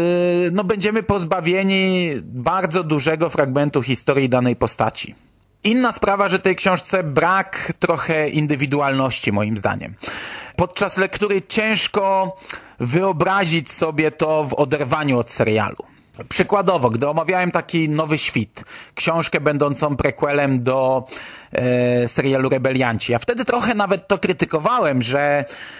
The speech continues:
ona jest bardzo mocno oderwana od tego serialu, że mamy tam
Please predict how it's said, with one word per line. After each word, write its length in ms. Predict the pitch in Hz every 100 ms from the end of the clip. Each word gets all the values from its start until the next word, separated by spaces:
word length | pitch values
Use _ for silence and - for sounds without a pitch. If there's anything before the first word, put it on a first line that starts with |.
| - - - _
ona 260 | 160 185 190
jest 260 | 190 -
bardzo 440 | 123 160 175 165 196
mocno 300 | 190 - 170
oderwana 500 | 165 151 156 190 139
od 120 | -
tego 200 | 123 113
serialu, 560 | - 117 113 110 110 110
że 240 | 131 135
mamy 280 | 147 160 170
tam 320 | 170 160